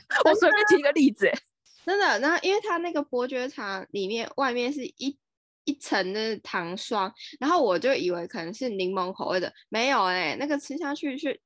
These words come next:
Speaker 1: 就是糖霜欸，
Speaker 2: Oh my
Speaker 1: 甜，
Speaker 2: God。
Speaker 1: 甜，然后里面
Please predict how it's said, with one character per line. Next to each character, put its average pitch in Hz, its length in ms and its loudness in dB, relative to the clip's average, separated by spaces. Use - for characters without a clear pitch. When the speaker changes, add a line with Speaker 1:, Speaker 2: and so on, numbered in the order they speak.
Speaker 1:
就 294 140 0
是 320 140 0
糖 196 360 -2
霜 190 440 -2
欸， - 260 -8
Speaker 2:
Oh 233 160 4
my 208 140 6
Speaker 1:
甜， 165 120 -2
Speaker 2:
God。 196 560 -4
Speaker 1:
甜， 214 160 -4
然 226 140 -2
后 302 80 0
里 247 180 -2
面 269 260 -2